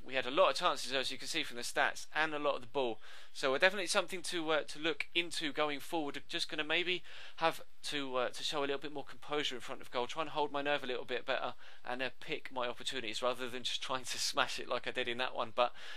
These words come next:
nonetheless, Yes, that is gonna draw this video to a close, guys. I do apologise that I wasn't able to, uh, to bring us a win on the opening day, but we will come back stronger.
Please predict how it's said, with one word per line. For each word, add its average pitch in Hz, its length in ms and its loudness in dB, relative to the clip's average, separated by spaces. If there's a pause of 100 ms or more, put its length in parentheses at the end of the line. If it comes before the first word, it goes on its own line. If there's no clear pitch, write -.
(160)
nonetheless, 190 260 6
Yes, 185 140 4
that 151 140 4
is 165 100 -2
gonna 165 160 -4
draw 160 160 -2
this 147 100 -2
video 151 280 -2
to 151 120 -2
a 139 60 -2
close, 147 280 2
guys. 151 200 0
I - 20 -6
do 185 100 0
apologise 175 500 2
that 135 80 2
I - 20 2
wasn't 139 260 -4
able 143 140 -2
to, 131 240 -4
uh, - 20 -2
to 127 100 -6
bring 143 200 -4
us 139 160 -4
a 143 80 -2
win 160 240 0
on 147 160 -2
the 139 80 0
opening 131 320 -2
day, 143 180 6
but 135 160 -4
we 170 100 2
will 165 120 2
come 175 240 -2
back 151 200 2
stronger. 165 500 2